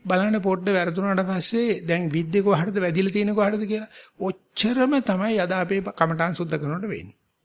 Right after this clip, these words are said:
කියන එකන සේරම තමයි කියන්නේ. මේ ලියන එක බ-, බ-, මයික් එකට කතා කරන එකන කියනවා සේරම කියලා. ඉතින් ඊට පස්සේ මොකද වෙන්නේ?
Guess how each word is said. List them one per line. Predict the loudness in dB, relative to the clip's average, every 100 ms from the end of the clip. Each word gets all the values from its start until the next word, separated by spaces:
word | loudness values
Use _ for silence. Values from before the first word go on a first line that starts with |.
| -20 _ _ _ _ _ -18 -18 _
කියන | -2 2 4 4
එකන | 2 2 2 4 2 -2 -8 -8
සේරම | -2 2 2 2 0
තමයි | 0 0 0
කියන්නේ. | 0 -2 -2
මේ | -2 -2
ලියන | 2 4 4
එක | 4 0 -6
බ-, | -2 -2 -2
බ-, | -2 0
මයික් | 0 2 0
එකට | 0 2
කතා | 2 0
කරන | 0 -2 0
එකන | -2 -2 -2
කියනවා | -2 -2 0
සේරම | 4 4 2 -2
කියලා. | -6 -4 -2
ඉතින් | 0 2
ඊට | 2
පස්සේ | 0 -2 -2
මොකද | -4
වෙන්නේ? | -4 -8